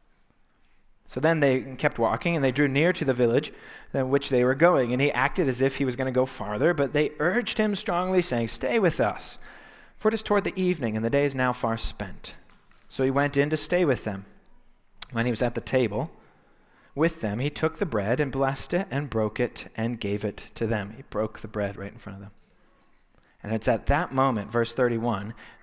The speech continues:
"Then their eyes were opened, and they recognized him." But it doesn't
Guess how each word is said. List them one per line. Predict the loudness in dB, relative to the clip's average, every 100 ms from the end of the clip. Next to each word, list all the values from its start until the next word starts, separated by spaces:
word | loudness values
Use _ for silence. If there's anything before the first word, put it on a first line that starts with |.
| -20
"Then | -4 2 2 2 0 -2
their | 2 2 2 0
eyes | 2 2 2 0 -2
were | -4 0 0 0 0
opened, | 0 0 -4 -6 -14 -18 -20 _ -20 -20 -6
and | -2 0
they | 0 0 0
recognized | 0 0 0 0 -4 -6 -10 -12 -14 -14
him." | -16 -16 -20 -20 _ _ _ _ _ _ _ _ _ -12
But | -8
it | -4
doesn't | -2 -2